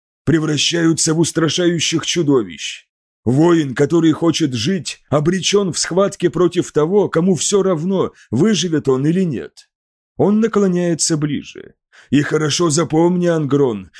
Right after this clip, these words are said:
каждый воин хочет жить». Старый гладиатор шагает в сторону кадырцев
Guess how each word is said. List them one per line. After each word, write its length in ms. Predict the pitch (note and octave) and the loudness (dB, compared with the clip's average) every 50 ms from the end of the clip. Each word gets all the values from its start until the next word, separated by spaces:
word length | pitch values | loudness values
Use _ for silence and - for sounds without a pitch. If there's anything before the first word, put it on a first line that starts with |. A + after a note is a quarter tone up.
| - - _ | -20 -6 _
каждый 520 | - D#3+ E3+ E3+ D#3 C3 B2 D3 D#3 C#3+ | 0 0 2 0 -2 -2 0 2 2 2
воин 420 | C3 D3 E3 F3 F3+ F3+ E3+ D3 | 2 2 2 2 2 2 2 0
хочет 480 | B2 - - E3+ E3 D3+ - F3 F3 C3+ | -2 0 0 2 2 2 0 -2 -2 -2
жить». 640 | A#2+ G2+ G#2 G#2+ F#2 C#2+ - - - - - _ _ _ _ _ _ _ _ _ _ _ _ _ _ _ _ _ | -4 -8 -10 -10 -12 -12 -16 -18 -20 -20 -20 _ _ _ _ _ _ _ _ _ _ _ _ _ _ _ _ _
Старый 400 | - - - D#3+ F3 E3 D#3+ C#3 | -8 -2 0 0 0 0 0 -2
гладиатор 640 | A#2 C3 B2+ A2 A2 A#2+ D3 D#3+ - G#3+ F#3 C3 G#2 | 0 0 0 0 2 0 0 2 2 0 0 -2 -4
шагает 480 | - - D#3+ D#3+ F#3+ A3+ A3 G#3+ G#3+ | -4 -2 -2 0 2 2 2 0 0
в 60 | - - | -4 -8
сторону 440 | - - E3 E3 D#3 D3 C3+ A#2+ | -4 -2 0 0 2 0 0 -2
кадырцев 640 | G#2 G#2+ G2+ A2 D#3 F3+ F#3 - - A3+ F#3 - - | -2 -2 0 0 0 0 -2 -4 -4 -4 -4 -4 -8